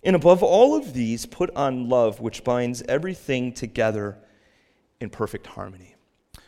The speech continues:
We're gonna see three points to this sermon this morning. The first is that we need to put on Christ's righteous robes, and that's what we saw there in verse twelve. There's two important aspects of this first verse. The first is that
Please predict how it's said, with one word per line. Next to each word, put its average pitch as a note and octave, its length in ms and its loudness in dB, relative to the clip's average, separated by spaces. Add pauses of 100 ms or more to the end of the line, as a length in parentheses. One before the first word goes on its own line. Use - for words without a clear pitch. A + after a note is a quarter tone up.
(120)
We're G#2+ 80 -12
gonna C#3+ 120 -2
see D3+ 240 -6
three C3+ 460 -6
points A2+ 560 -10
to A2+ 100 -12
this G#2 160 -10
sermon G#2 400 -10
this G2 200 -16
morning. G#2 320 -10
The G#2+ 60 -8
first E3+ 460 -8
is A2 360 -6
that A#2+ 180 -6
we C#3+ 220 -8
need B2 240 -8
to A#2 120 -12
put B2 280 -8
on G#2+ 340 -6 (380)
Christ's - 800 -2
righteous A2+ 600 -4
robes, G2 380 -8
and A#2 100 -8
that's E3+ 180 -8
what F#3 120 -8
we C#3+ 80 -8
saw A#2 300 -2
there G#2+ 180 -4
in G#2 80 -10
verse G#2 320 -10
twelve. F#2+ 680 -10 (460)
There's G3 160 -2
two C#4+ 240 0
important G3 540 2
aspects C#3+ 720 0
of B2+ 360 0
this B2 180 -6
first A#2+ 340 -6
verse. A2+ 400 -4
The D3 100 -8
first A#3+ 380 -6
is C3 160 -8
that C3+ 340 2